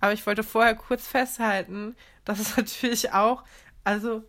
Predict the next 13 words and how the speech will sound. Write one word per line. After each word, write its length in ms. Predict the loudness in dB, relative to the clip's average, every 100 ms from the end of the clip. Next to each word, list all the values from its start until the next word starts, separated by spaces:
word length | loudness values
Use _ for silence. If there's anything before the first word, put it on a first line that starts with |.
| _ -4
wirklich 340 | -4 -2 -6
sehr 160 | 2 0
problematisch 800 | 0 -6 -4 0 0 0 -8 -8
ist, 260 | -8 -6
sich, 340 | -6 -6 -8 -4
äh, 360 | -2 0 -2 -8 _ _ _ _ -2
ja, 340 | 2 2 0 -10 _ _ _ _ -2
anders 380 | 2 2 0
zu 100 | -8
machen 320 | -6 -6 -6 -6
für 120 | -4
andere 300 | -2 -6 -6
Leute. 560 | -6 -6 -6 -6 -6